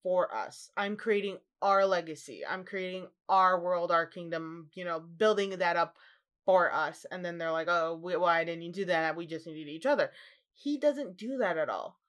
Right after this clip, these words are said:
There's only one point he says that. The rest of the time, he's like, "Oh, it's our gr-, my greatness, my, my legacy, my power, my control, you know, my,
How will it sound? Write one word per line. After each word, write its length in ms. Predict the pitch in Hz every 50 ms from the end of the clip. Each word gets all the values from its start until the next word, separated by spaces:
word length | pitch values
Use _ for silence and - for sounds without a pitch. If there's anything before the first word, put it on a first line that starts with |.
| _ _ -
There's 200 | 202 226 240 240
only 160 | 262 254 240
one 240 | 226 214 254 269 269
point 320 | 254 - 285 285 240 185 180
he 160 | - 220 226
says 300 | 220 - 240 233 233 208
that. 260 | 180 165 147 - - - _ - - _ _ _ _ _ _ _ _ _ _ -
The 180 | 190 214 208 - 214
rest 260 | 233 262 285 277 -
of 100 | 285 247
the 60 | -
time, 200 | 247 294 269 240
he's 200 | 226 226 208 202
like, 180 | 208 190 180 -
"Oh, 120 | - 196 196
it's 120 | 185 - _ -
our 180 | 202 202 202
gr-, 120 | 196 180 190 - 202
my 200 | 196 202 214 214
greatness, 640 | 185 185 175 151 87 101 113 - - - - - _
my, 760 | - 175 175 175 180 180 185 190 185 190 190 185 185 185 175 -
my 240 | - 190 185 185 185
legacy, 560 | 185 175 170 170 160 - - 180 160 160 160 - - - - _ _ -
my 260 | 165 165 170 180 185
power, 380 | 180 180 170 160 160 156 160 160
my 160 | 160 165 165
control, 560 | 170 175 160 - 170 156 160 156 156 156 -
you 100 | - 175
know, 140 | 170 165 160
my, 300 | 160 160 160 165 165 165